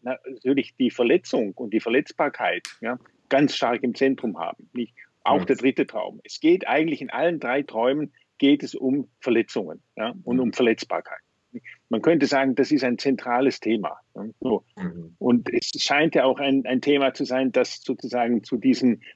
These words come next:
Speaker 1: Verhältnis auch gehört, nicht? Weil immerhin im zweiten Traum ist es die Tante,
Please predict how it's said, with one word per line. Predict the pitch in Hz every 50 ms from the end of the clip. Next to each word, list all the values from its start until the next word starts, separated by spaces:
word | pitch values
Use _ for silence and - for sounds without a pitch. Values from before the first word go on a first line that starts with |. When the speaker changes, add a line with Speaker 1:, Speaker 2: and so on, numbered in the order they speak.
| _ -
Speaker 1:
Verhältnis | - 107 113 160 180 - - 120 - -
auch | 107 101 90 - -
gehört, | - 120 - 113 110 95 87 85 _ _ -
nicht? | - 127 117 - - 123
Weil | 107 113 123
immerhin | 139 143 139 143 110 123 151 160 151
im | 131 117
zweiten | - - - 120 123 135 - -
Traum | - - 135 139 143 139 131 - - 143 - _ -
ist | 139 104 117
es | 113 -
die | - 117 98
Tante, | - - 110 117 156 175 - - 110 98 90